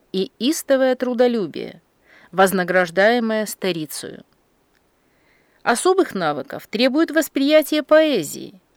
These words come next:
Далеко не каждый поймёт наставление, сокрытое под странными стихами.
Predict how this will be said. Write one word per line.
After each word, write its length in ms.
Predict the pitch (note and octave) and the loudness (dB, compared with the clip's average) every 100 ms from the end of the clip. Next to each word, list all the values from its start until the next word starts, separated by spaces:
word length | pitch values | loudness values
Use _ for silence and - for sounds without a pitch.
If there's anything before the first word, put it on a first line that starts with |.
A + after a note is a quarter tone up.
| _ _ _ _ _ - | _ _ _ _ _ -2
Далеко 360 | A#3 F4+ - G4 | 4 4 6 4
не 140 | G4 | 4
каждый 440 | - G#3+ D3 D#3 | 4 4 4 -4
поймёт 420 | D3+ E3 E3+ E3 E3 | -4 -4 -2 -6 -8
наставление, 840 | E3 - D#3+ E3 A#3 C#4+ F#3 - _ _ - - | -12 -6 -6 -4 -4 -4 -4 -10 _ _ -18 -2
сокрытое 680 | - A3+ G#3 A#3+ A#3+ A3 | 2 2 2 2 2 -2
под 220 | - A3 | -2 -6
странными 600 | - A3+ A3 G3+ G3+ G3+ | -8 -2 0 0 -2 -4
стихами. 680 | F#3+ - A3 - D#3+ C3 B2 | -6 -8 -10 -8 -8 -10 -18